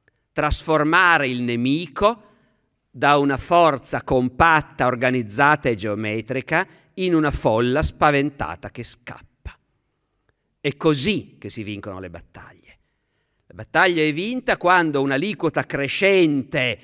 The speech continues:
di uno dei due schieramenti comincia a vacillare, a ondeggiare, a fare qualche passo indietro e poi a scappare.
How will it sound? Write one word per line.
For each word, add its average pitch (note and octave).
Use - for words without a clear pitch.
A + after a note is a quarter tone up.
di C3
uno G3+
dei D3
due F#3+
schieramenti F#3
comincia F#3
a E3
vacillare, F3+
a F3
ondeggiare, D#3+
a F3+
fare D#3+
qualche D3+
passo D3+
indietro E3+
e F3+
poi F3
a D#3
scappare. -